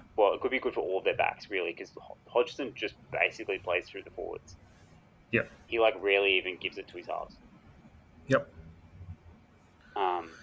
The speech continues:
Speaker 1: so, anyway.
Speaker 2: So, yeah. So, Curtis Scott on the bench, um, and then three forwards. Storm Titans.
Speaker 1: Nat, Nat Butcher's going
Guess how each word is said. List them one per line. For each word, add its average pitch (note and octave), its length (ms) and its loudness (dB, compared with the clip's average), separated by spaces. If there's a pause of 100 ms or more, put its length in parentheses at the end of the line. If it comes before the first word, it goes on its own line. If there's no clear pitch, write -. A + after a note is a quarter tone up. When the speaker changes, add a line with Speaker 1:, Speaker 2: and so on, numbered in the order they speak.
(140)
Speaker 1:
so, F#2+ 120 0 (120)
anyway. F2+ 300 0 (1700)
Speaker 2:
So, C3+ 160 6
yeah. A#2 240 6 (1200)
So, A#2 300 4
Curtis B2 360 2
Scott B2 180 4
on A2+ 80 6
the G#2+ 60 4
bench, D3 680 4 (100)
um, A2 480 8
and A2 140 8
then G#2+ 160 6
three A2 200 0
forwards. - 480 -2 (720)
Storm D3+ 360 6
Titans. A#2+ 580 4 (1400)
Speaker 1:
Nat, F3+ 260 6 (120)
Nat C#3+ 260 6
Butcher's B2 300 -2
going G2+ 300 6